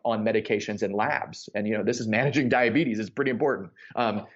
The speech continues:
so I think, I think we need to think broader than those elective things. And, and D P C is, is showing people that we can do that. You know, I,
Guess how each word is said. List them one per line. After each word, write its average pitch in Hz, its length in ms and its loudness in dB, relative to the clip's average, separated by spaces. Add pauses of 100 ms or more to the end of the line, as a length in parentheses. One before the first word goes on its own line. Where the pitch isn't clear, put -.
so 147 140 2
I 127 140 2
think, 175 180 -2
I 147 60 2
think 165 180 -2
we 143 80 -2
need 135 200 -4
to 113 100 -2
think 117 280 -4
broader 110 400 0
than 104 220 -4
those 104 160 -2
elective 104 400 -2
things. 98 260 -4
And, 98 140 -4 (180)
and 120 120 0
D 151 100 4
P 123 100 2
C 123 200 2
is, 104 160 0
is 107 180 0
showing 120 320 0
people 104 280 0
that 87 120 0
we 107 80 2
can 117 320 -2
do 110 180 2
that. 98 260 0
You 110 80 0
know, 101 60 0
I, 113 140 2